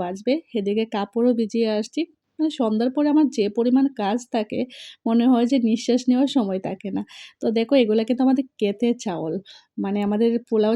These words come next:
চালগুলো কিন্তু আমাদের ক্ষেতের, নিজের ক্ষেতের করা নিজের চাউল আর কি, কিনে আনতে হয় নাই। তো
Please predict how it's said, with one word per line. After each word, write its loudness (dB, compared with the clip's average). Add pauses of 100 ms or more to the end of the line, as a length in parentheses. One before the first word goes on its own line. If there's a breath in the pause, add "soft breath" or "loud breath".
চালগুলো 2
কিন্তু 0
আমাদের 0
ক্ষেতের, -2
নিজের 0
ক্ষেতের 0 (140)
করা -2 (200)
নিজের -2 (100)
চাউল -6 (100)
আর -8 (100)
কি, -4 (220)
কিনে 0 (100)
আনতে -4 (100)
হয় -4
নাই। 0 (540 loud breath)
তো -8